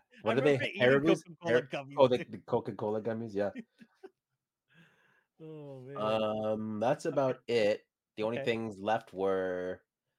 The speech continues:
Speaker 1: like, M D L X pre-orders, um,
Speaker 2: Mm-hmm.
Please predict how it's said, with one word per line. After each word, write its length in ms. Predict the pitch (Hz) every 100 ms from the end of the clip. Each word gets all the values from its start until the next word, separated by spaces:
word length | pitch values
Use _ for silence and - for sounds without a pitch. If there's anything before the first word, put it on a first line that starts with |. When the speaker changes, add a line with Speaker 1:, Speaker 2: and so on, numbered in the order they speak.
| _ _
Speaker 1:
like, 160 | - 80
M 160 | 90 92
D 140 | 90
L 120 | 85
X 160 | 87 -
pre-orders, 880 | - 87 85 85 82 82 - - - _ _ _
um, 80 | -
Speaker 2:
Mm-hmm. 560 | 76 76 76 76 78